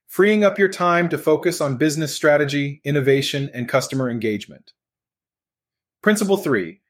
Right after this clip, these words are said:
create a balanced life and value family time. Perhaps one of the most crucial principles that contributed to Graham's success was his dedication to maintaining a balanced life, especially in terms of family time.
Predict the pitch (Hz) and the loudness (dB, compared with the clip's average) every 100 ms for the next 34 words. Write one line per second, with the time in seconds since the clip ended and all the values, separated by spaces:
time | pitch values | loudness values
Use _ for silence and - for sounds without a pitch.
0 | _ - 156 160 180 147 131 139 156 156 | _ -2 2 4 2 2 0 2 0 -2
1 | - 135 135 - 113 117 117 123 117 117 | 0 0 0 -4 -6 -2 -2 -4 -6 -6
2 | 110 104 95 69 62 _ _ _ _ _ | -6 -8 -12 -18 -20 _ _ _ _ _
3 | _ _ _ - 180 220 226 214 196 170 | _ _ _ -4 0 2 2 2 4 2
4 | 160 151 - 202 190 175 170 165 151 156 | 2 0 0 0 0 0 -2 -2 -2 -2
5 | 143 - 139 139 160 160 139 127 139 143 | -2 -6 -4 -2 0 0 -2 -2 0 0
6 | 143 127 - 165 139 - 123 117 123 110 | -2 -6 -2 2 2 0 -6 -4 -4 2
7 | 147 156 151 139 - 135 135 143 135 127 | 2 2 0 0 -4 -8 -6 -4 -4 -2
8 | 131 135 - 160 156 139 117 131 135 139 | -2 -2 -2 -2 0 0 2 2 2 0
9 | 131 - 143 139 101 - _ _ - - | -2 0 2 2 0 -8 _ _ -14 0
10 | 220 220 220 165 127 143 131 123 113 160 | 2 2 2 0 0 -2 -2 -4 -4 -2
11 | 175 139 107 98 - - | -2 -2 -4 -6 -12 -18